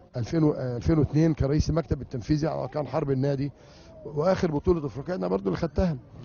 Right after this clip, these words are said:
وعايز اقول للعيبه انه ان شاء الله باذن الله بامر الله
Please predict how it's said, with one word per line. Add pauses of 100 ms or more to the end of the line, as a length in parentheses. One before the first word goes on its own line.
(300)
وعايز
اقول
للعيبه (1400)
انه (640)
ان
شاء
الله
باذن
الله
بامر
الله